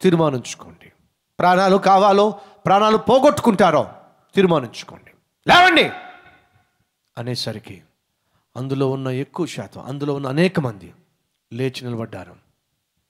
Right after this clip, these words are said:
ఎందుకు లేచారు? ప్రాణాలు పోగొట్టుకోవాలనుకుంటున్నారా?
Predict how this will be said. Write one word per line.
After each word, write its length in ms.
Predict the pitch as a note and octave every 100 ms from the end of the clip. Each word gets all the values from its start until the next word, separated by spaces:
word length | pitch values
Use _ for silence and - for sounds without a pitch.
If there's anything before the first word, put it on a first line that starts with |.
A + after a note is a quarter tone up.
| _ _ _ _ _ -
ఎందుకు 240 | F#3+ C#4 C#4+
లేచారు? 440 | D4+ C4+ A#3+ D3 - - - _ _ _ _ _ _ _ _ _ -
ప్రాణాలు 320 | G3 A#3 A3+
పోగొట్టుకోవాలనుకుంటున్నారా? 1300 | G#3+ B3+ B3 B3 - A#3+ A3+ A3+ A3+ A3 A3+ A3